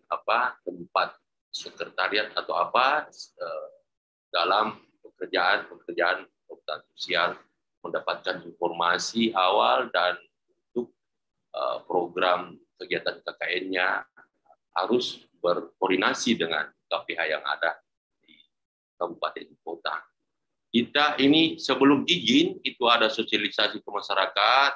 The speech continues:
ada fasilitasi. Ini boleh dikata semua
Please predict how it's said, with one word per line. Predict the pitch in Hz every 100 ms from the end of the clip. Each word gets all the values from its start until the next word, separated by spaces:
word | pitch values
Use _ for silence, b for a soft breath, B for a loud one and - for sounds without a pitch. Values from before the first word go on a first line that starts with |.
| - -
ada | 92 90
fasilitasi. | 90 92 - 92 - 90 90 - 110 123 147 180 - _ _ _ _ _ _
Ini | 110 117
boleh | 117 120 117
dikata | 113 113 117 135 139
semua | 135 - - 123 120 131 135 139 151 156